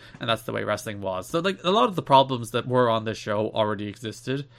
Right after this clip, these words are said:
A lot of, like, the need for work to shoot stuff with Bobby and Crystal Lashley, where they think the show sucks.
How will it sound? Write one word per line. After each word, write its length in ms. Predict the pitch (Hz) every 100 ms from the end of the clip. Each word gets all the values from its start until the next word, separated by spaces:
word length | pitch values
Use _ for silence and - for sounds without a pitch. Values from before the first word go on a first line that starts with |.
| - - -
A 60 |
lot 140 | 120 117
of, 120 | 107
like, 180 | 107 104
the 120 | 110
need 340 | 117 131 127
for 180 | - 110
work 300 | 104 120 143
to 60 | -
shoot 280 | - 170 -
stuff 300 | - 98 -
with 160 | 107
Bobby 280 | - 110 127
and 80 | 123
Crystal 260 | 131 -
Lashley, 460 | 131 139 135 - 95
where 140 | 101
they 140 | 101 104
think 200 | 117 113
the 60 |
show 280 | 123 143 135
sucks. 480 | - 95 92 - -